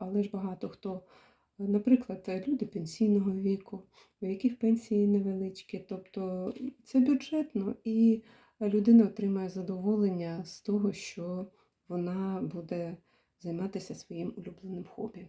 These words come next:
Тому замовляйте, купуйте, вишивайте і отримуйте задоволення від своєї роботи, від свого хобі. Тому всім бажаю гарного дня,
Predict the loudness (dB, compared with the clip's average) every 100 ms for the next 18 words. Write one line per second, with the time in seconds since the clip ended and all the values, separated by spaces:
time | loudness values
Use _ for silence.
0 | _ 0 0 -2 -10 _ _ _ _ _
1 | _ _ -10 -4 -2 -2 2 2 2 0
2 | -2 -4 _ _ _ _ _ -20 -2 2
3 | 4 2 -8 _ -10 -10 -10 -4 2 2
4 | 0 -10 _ _ _ _ _ _ _ _
5 | _ _ _ _ _ -12 -12 -14 -16 -16
6 | -6 2 4 4 0 -10 -12 _ _ -12
7 | -8 -6 2 6 6 4 -2 -10 -16 -10
8 | -4 -2 0 -2 -10 -14 -14 -12 -16 -16
9 | -18 -20 _ _ _ -20 -14 -6 -4 -6
10 | _ -10 -10 -12 -14 -10 -8 -8 -8 -6
11 | -6 -4 -8 -8 -10 -12 -12 -12 -12 -12
12 | -12 -6 -4